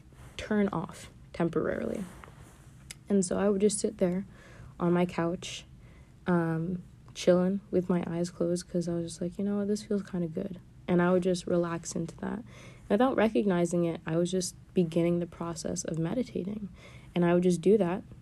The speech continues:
every day because it felt good. It was the only time that my mind, my fears would kind of shut off, and I would feel a sense of peace amidst all of that inner and outer chaos at that time in my life. I would feel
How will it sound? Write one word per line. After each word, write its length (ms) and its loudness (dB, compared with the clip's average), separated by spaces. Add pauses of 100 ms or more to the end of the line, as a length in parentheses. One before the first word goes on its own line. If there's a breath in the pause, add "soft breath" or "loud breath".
(100)
every 260 0
day 320 -2 (120)
because 320 0
it 100 -6
felt 240 -4
good. 160 4
It 80 2
was 140 -2
the 100 -2
only 240 0
time 720 -4 (340 loud breath)
that 160 -2
my 140 2
mind, 600 0
my 140 -2
fears 720 0 (340 loud breath)
would 140 0
kind 260 0
of 100 -2
shut 280 -6
off, 280 -4
and 100 -2
I 60 2
would 100 0
feel 280 -4
a 40 -4
sense 320 -4
of 160 -8
peace 480 -4 (180)
amidst 500 0
all 200 2
of 80 0
that 260 -2
inner 280 4
and 180 0
outer 240 -2
chaos 540 -8
at 100 -8
that 140 -4
time 240 -8
in 60 -6
my 120 -6
life. 240 -6
I 80 -8
would 140 -6
feel 400 -2